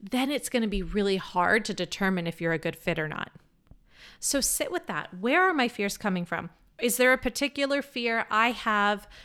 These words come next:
about my ability to get the result? Is there a particular question I have that's still unresolved? Is there a particular concern I have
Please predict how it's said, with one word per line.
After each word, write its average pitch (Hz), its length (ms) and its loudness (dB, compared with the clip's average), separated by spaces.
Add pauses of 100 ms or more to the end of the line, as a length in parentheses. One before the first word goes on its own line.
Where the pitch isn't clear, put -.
about 185 280 -4
my 185 160 -4
ability 180 540 0
to - 120 -4
get 165 200 -4
the 165 80 -4
result? - 520 -6 (380)
Is 208 180 0
there 226 160 2
a 226 60 0
particular 233 580 -4
question - 680 0
I 170 100 -2
have 165 340 0
that's 170 220 -2
still 190 380 -2
unresolved? 165 880 -6 (320)
Is 226 160 -2
there 254 200 2
a 254 40 0
particular 254 640 0
concern 262 680 0
I 220 120 6
have 170 500 2